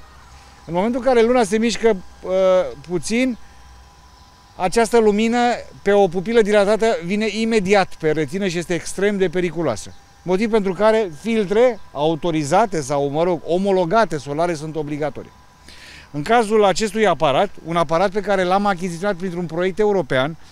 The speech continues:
și care, dincolo de faptul că permite observații solare, permite și, uh, mobilitate, ne putem deplasa cu el și vedem în zone unde există condiții mai bune de observații.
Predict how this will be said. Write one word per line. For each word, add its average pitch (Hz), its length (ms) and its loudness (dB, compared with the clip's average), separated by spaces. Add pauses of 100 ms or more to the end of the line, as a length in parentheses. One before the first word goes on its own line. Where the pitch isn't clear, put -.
(180)
și - 160 -8
care, 202 460 2 (520)
dincolo 220 420 -2
de 214 120 2
faptul 202 400 -4
că 190 200 -2
permite 175 500 -2
observații 165 600 -2
solare, 175 400 0
permite 160 400 -4
și, 175 320 -6 (340)
uh, 160 260 0 (580)
mobilitate, 196 840 0
ne 196 140 -4
putem 170 320 -4
deplasa 180 460 -2
cu 196 160 -4
el 190 140 0
și 175 180 -6
vedem 165 440 -2
în 208 200 -4
zone 180 380 -4
unde 196 300 -2
există 151 680 -4 (300)
condiții 190 400 -4
mai 202 160 -4
bune 214 240 -4
de 196 100 -2
observații. 190 680 -2